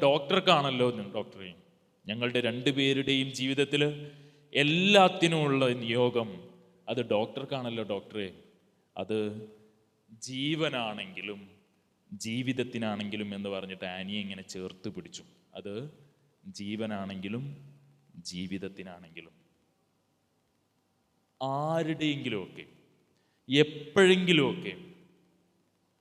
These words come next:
ജീവനോ ജീവിതത്തിനോ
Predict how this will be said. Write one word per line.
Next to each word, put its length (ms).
ജീവനോ 680
ജീവിതത്തിനോ 760